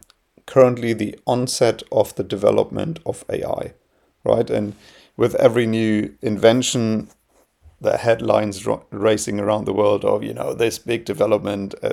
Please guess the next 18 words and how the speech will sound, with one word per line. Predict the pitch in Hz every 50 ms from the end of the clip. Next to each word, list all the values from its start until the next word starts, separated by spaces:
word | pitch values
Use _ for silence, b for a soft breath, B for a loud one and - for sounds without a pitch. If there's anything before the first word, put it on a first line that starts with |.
| -
as | - - 98 - 113
we've | 98 92 -
seen | - - 107 101 98 95
the | 95 95
recent | 98 101 95 - 104 101 98 101
year. | 98 101 95 98 98 B B B B B B B B B B B B B B B B
Um, | - - 110 107 104 104 101 101 98 95 95 95 101 - - _ _ _ _ _ _ _ _ _ _ _ _ _ _ _
so | - - - 127 117 113
we're, | 107 110 113 110 107 104 - - -
we're | - - 113 107 107 104
really | 104 104 110 127 135 135 123 120 117
sort | 110 - - 113 104
of | 104 98 - - _ _ -
in | 123 127 123
the | 120 110
past, | - - - - 113 117 127 151 190 202 - - - - _ _ _ _ _ _ _ _ _
sort | - - - 110 104
of | 107 101 104